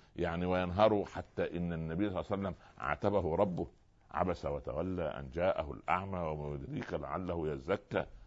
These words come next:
يا الله أكبر. يعني، سو-، "واصبر نفسك مع الذين يدعون ربهم بالغداة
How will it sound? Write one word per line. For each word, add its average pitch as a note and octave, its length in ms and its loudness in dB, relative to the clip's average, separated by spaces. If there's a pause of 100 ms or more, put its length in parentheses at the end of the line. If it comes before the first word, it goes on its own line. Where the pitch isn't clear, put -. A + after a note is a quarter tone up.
يا B1+ 100 -4
الله F2 300 4
أكبر. F#2 360 0 (280)
يعني، C#2+ 200 -2
سو-، - 160 -2 (180)
"واصبر E2+ 380 6
نفسك F2+ 360 4
مع F2+ 220 4
الذين D#2 420 2
يدعون F#2 440 4
ربهم G#2 480 8
بالغداة F2 440 4